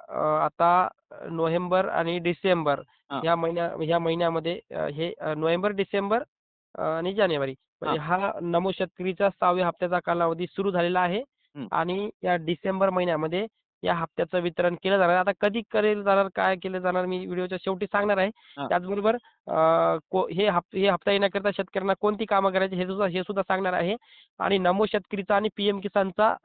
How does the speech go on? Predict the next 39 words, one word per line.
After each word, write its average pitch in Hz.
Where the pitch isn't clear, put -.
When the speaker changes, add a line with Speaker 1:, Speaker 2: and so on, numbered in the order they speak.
Speaker 1:
दोन्ही 196
हप्ते 202
पुढचे 190
एकत्र 196
येणार 196
का? 143
हा 185
शेतकऱ्यांचा 190
महत्त्वाचा 190
प्रश्न 180
आहे. 180
तर 180
याचं 175
उत्तर 185
आहे 180
हो, 220
दोन्ही 180
हप्ते 202
एकत्र 185
येणार 185
आहेत. 185
Speaker 2:
हम्म. 143
Speaker 1:
तर 202
आता 190
राज्याचं 180
सध्या 185
हिवाळी 185
अधिवेशन 190
सुरू 214
झालेलं 190
आहे 190
आणि 185
हिवाळी 185
अधिवेशन 190
एकवीस 196
डिसेंबर 190
दोन 185
हजार 180
चोवीस 208